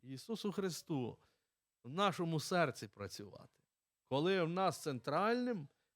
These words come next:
інтересом і ціллю нашого життя є Христос. Тому, браття і сестри, всі, хто ми є в церкві Христовій, дбаємо про те, щоб ми були однодумні, щоб в нас було спільне бажання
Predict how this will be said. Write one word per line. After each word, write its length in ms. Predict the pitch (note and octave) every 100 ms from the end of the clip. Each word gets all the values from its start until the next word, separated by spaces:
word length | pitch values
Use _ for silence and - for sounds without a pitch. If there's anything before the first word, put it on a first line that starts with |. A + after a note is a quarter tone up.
| _
інтересом 880 | C#3 C#3+ D3+ F3 F3+ D3 G#2+ G#2 G#2 _ _ _ -
і 120 | C3+
ціллю 500 | B2+ A3 B3+ A#3+ G#3
нашого 420 | G3 F#3 D#3 E3+
життя 400 | C3+ D3+ - B2+
є 220 | A#2+ B2+
Христос. 640 | B2 C#3 C3+ - - - _ _ _ _ _ _ _ -
Тому, 260 | A#2+ F3+
браття 320 | F#3+ A3 A3+ A#3
і 160 | A3+
сестри, 720 | G3 A3 A3 F#3 - G3+ G3 F#3 _ _ _ _ _
всі, 260 | G#3+ A3+
хто 220 | - G#3+
ми 140 | A#3+ A#3
є 100 | A3
в 40 |
церкві 460 | - A3+ G#3+ F#3+ G3+
Христовій, 760 | - F3+ - G3+ F#3+ F#3 F3 - _ _ _ _ _ -
дбаємо 760 | G#2 A2 G#3 G#3+ G3 F#3 F#3
про 240 | D#3 E3 F3
те, 340 | - F#3+ F#3
щоб 260 | - D#3 C3
ми 320 | C3+ F#3+ F#3
були 480 | B2 G2 D3+ D#3+ F#3
однодумні, 920 | C#3 D#3+ C#3 D#3+ D3 C3+ D#3 C#3+ A#2 _ _ _ _ _ _ _ _ _
щоб 140 | - B2
в 40 |
нас 260 | B2+ D#3 A#2
було 280 | G#2+ D#3 C#3
спільне 640 | - - G#3+ C4+ C4+ A#3+
бажання 800 | G#3+ G#3+ D#3 F3+ D#3+ B2+ G#2+ F2